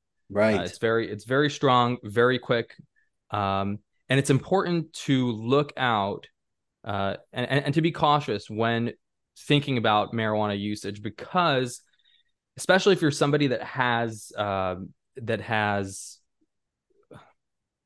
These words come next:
Speaker 2: word's slipping my mind. Um, schizophrenia in your family.
Speaker 1: Hmm.
Speaker 2: Uh, you have to be a little bit cautious because there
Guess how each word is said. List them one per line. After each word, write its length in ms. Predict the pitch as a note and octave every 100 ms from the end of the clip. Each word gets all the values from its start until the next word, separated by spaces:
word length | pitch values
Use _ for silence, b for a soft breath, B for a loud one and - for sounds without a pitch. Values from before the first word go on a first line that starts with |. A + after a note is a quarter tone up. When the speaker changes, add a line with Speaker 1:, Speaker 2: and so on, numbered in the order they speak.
| -
Speaker 2:
word's 200 | G#2 -
slipping 220 | E2+ G2
my 100 | F#2+
mind. 280 | F#2+ F#2+ G2 _ _ _ _ _ _ -
Um, 520 | G2 F#2+ F#2 F#2+ F#2+ - _ _ _ -
schizophrenia 800 | - D3+ D3 - D#3+ C#3 F2+ G2 _
in 80 | A2+
your 120 | G#2
family. 480 | - G#2+ F#2 - B2+ _ _ -
Speaker 1:
Hmm. 480 | C#3+ C#3 B2 G2+ F2
Speaker 2:
Uh, 120 | G2
you 200 | G2 A2+
have 200 | C#3 C#3+
to 80 | D3+
be 80 | C#3+
a 40 |
little 200 | C3+ B2+
bit 140 | A#2+
cautious 580 | - A#2 A#2 - C3+ -
because 500 | A2+ A2 A#2 G#2+ G2+
there 340 | G#2+ G#2+ G#2+